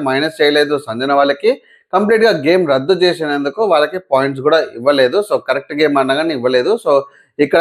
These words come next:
కంటెస్టెంట్స్ మటుకు కొందరు ఎందుకు పాయింట్స్ ఇవ్వలేదు, వాళ్ళు కరెక్ట్గా ఆడిండ్రు కదా, వాళ్ళకి పాయింట్స్ ఇవ్వాల్సిందంటే అక్కడ కంప్లీట్గా ఆ రౌండే రద్దు అయినప్పుడు ఎవరికి పాయింట్స్ రావు. And పనిష్మెంట్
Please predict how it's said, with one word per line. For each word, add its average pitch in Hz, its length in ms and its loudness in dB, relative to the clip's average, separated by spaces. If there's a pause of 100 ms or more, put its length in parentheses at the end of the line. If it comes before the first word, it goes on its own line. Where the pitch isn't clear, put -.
(140)
కంటెస్టెంట్స్ 165 480 0
మటుకు 156 220 -2 (100)
కొందరు 151 280 2 (160)
ఎందుకు 139 220 -4 (100)
పాయింట్స్ 143 280 0
ఇవ్వలేదు, 139 340 0
వాళ్ళు 131 180 0
కరెక్ట్గా 131 360 -2
ఆడిండ్రు 131 340 -2
కదా, 131 160 4 (460)
వాళ్ళకి 127 260 -2 (100)
పాయింట్స్ 143 320 0
ఇవ్వాల్సిందంటే 131 600 -2
అక్కడ 208 140 -6 (340)
కంప్లీట్గా 170 460 0 (180)
ఆ 131 40 2 (120)
రౌండే 160 340 2
రద్దు 135 240 0
అయినప్పుడు 123 320 -2 (160)
ఎవరికి 170 360 -2 (100)
పాయింట్స్ 135 360 -2
రావు. 139 220 2 (480)
And 170 120 0 (160)
పనిష్మెంట్ 180 480 2